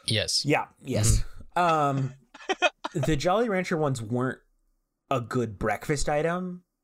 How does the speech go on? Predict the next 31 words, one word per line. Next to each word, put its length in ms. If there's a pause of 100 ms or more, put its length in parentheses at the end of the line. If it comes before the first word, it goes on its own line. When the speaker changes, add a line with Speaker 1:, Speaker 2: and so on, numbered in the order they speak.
(1500)
Speaker 2:
but 260
they 120
were 300
a 80
good, 380
like, 320 (1300)
candy 680 (2250)
pastry. 540
Speaker 3:
Okay. 420 (480)
Speaker 2:
You 200
know? 320
Speaker 1:
What 120
do 60
you 60
mean, 180
like, 280
like 200
a 40
little 220
snack 480
in 100
the 60
middle 200
of 60
the 80
day 400
Speaker 2:
Yeah, 320
Speaker 1:
sort 100
of 40
thing? 300
Speaker 2:
yeah. 520